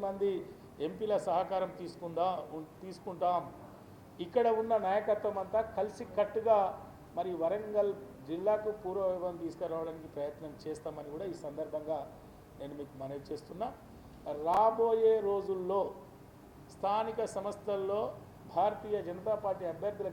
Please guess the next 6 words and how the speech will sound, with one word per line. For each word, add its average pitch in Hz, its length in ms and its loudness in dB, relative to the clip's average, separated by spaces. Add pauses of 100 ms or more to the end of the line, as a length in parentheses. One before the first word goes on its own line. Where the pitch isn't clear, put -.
గెలుపు 185 220 -4 (100)
కోసం - 240 -8 (760)
సమిష్టిగా 214 600 0 (300)
మేము 165 140 -10 (100)
కృషి 170 280 -12
చేస్తామని 165 460 -6